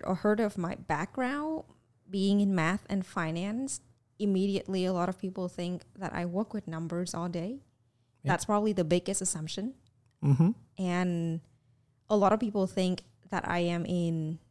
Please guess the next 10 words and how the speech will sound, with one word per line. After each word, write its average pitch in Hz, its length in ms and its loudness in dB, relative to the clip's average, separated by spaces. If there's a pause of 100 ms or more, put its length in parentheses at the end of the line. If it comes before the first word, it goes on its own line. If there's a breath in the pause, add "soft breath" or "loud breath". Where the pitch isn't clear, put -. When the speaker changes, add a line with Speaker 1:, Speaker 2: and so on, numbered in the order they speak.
(180)
Speaker 1:
you 180 80 -20
know, 160 180 -10 (420)
investment 175 480 0
banking. 233 640 2
That's 214 300 4 (120)
actually 190 340 -2
one 180 200 0
of 156 160 -4
the 156 340 -2 (1000)
biggest 202 500 -2